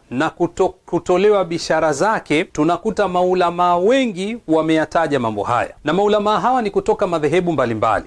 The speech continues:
Kwa mfano, Al-Hafidh Muhammad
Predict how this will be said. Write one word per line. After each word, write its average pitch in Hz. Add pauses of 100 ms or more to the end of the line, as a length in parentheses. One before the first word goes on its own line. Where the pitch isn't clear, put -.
(120)
Kwa 175
mfano, 202 (160)
Al-Hafidh 240 (220)
Muhammad 214